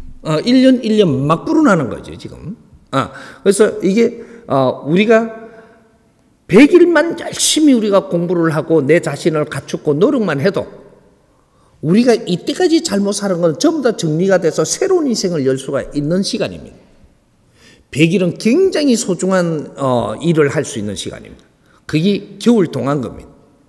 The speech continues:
내 모순을 조금이라도 다듬고 노력을 한 사람은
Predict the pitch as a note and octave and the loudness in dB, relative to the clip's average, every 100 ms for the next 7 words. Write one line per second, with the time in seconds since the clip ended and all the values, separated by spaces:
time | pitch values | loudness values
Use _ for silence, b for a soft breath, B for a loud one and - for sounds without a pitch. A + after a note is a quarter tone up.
0 | _ _ _ _ _ b b b b b | _ _ _ _ _ b b b b b
1 | _ G2+ D3 F#3 G3+ G3 - D3 D#3+ D#3+ | _ 2 6 8 6 4 -4 0 0 2
2 | D#3 D3+ D3+ - - - C4 G#3+ F#3 F3+ | -2 -2 -4 -14 -16 -6 -2 0 0 -2
3 | C3 B2+ D3 C#3+ D#3+ E3+ E3 - - D#3 | -6 -6 -6 -4 -2 -2 -4 -16 -10 2
4 | B3 D4+ G#3+ F#3 D#3 C#3 C#3 A#2 A2+ E3+ | 4 4 2 0 0 -6 -4 -4 -2 -2